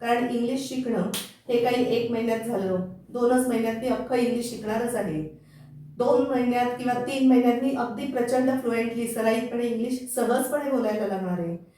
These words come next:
हे जरा कठीण आहे, इतकं पण सोपं नाहीये. म्हणजे कठीण नाहीच आहे, पण असं टाइम लिमिट घालून बनवणं पण कठीण, अ, सोपं नाहीये. म्हणून टाइम लिमिट न ठेवता मी कंटिन्युअस करतच राहणार आहे.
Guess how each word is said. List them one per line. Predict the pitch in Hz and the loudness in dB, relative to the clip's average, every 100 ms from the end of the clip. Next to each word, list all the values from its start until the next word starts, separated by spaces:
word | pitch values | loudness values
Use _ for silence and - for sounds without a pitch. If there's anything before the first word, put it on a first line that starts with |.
| _ _ | _ _
हे | 254 254 | 4 6
जरा | 254 254 254 - - - | 6 4 0 -6 -10 0
कठीण | 240 - - | 2 2 2
आहे, | 208 - - - - _ - | 2 0 -4 -10 -18 _ -10
इतकं | 240 - 269 269 | -8 0 2 2
पण | 285 | 2
सोपं | 285 214 214 | 0 0 0
नाहीये. | 196 185 202 262 - - | 0 0 0 -2 -6 -10
म्हणजे | 226 254 | -4 -4
कठीण | 254 226 220 339 302 | -2 -4 0 2 2
नाहीच | 285 285 277 220 | 0 -2 -4 -4
आहे, | 165 | -6
पण | - - 240 | -8 -8 -6
असं | 233 226 254 | -4 -6 -4
टाइम | 240 208 208 | -2 0 0
लिमिट | 254 294 311 | 0 0 2
घालून | 294 294 | 0 0
बनवणं | 277 262 262 269 | 2 4 4 2
पण | 277 269 | 0 -2
कठीण, | 233 247 233 | -2 -2 -2
अ, | 226 220 | 0 0
सोपं | 233 214 247 | 0 0 0
नाहीये. | 190 151 151 - - _ _ | 0 0 -4 -8 -14 _ _
म्हणून | 226 254 269 | -4 -2 0
टाइम | 240 208 233 | 0 0 0
लिमिट | 254 294 294 254 | -2 -2 -4 -2
न | 254 247 | -2 0
ठेवता | 214 - 185 - - | -4 -2 -4 -4 -8
मी | 254 | -6
कंटिन्युअस | 254 240 262 269 277 302 | -2 -2 -4 -2 -2 -2
करतच | 247 233 240 302 | -2 -2 -2 -2
राहणार | 262 247 196 175 | 0 0 0 0
आहे. | 180 180 - - | 0 -2 -4 -10